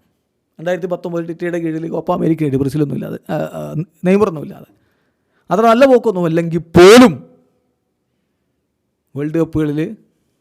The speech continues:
ക്വാർട്ടർ ഫൈനൽ വരെ, ക്വാർട്ടർ ഫൈനൽ എന്ന് പറഞ്ഞാൽ ലോകത്തെ ഏറ്റവും മികച്ച എട്ട് ടീമുകളിൽ ഒന്നായിട്ട് എപ്പോഴും ബ്രസീൽ ഉണ്ടായിട്ടുണ്ട്.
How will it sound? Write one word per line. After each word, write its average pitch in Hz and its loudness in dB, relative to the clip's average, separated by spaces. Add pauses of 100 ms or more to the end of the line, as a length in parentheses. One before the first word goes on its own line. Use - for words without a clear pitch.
(200)
ക്വാർട്ടർ 156 -4
ഫൈനൽ 156 -2
വരെ, 143 -2
ക്വാർട്ടർ 139 -14
ഫൈനൽ 185 -6
എന്ന് 196 -8
പറഞ്ഞാൽ 185 -12 (840)
ലോകത്തെ 151 -2
ഏറ്റവും 160 -2
മികച്ച 156 -8
എട്ട് 151 -10
ടീമുകളിൽ 151 -4
ഒന്നായിട്ട് 147 -6
എപ്പോഴും 156 0
ബ്രസീൽ 135 -8
ഉണ്ടായിട്ടുണ്ട്. 123 -14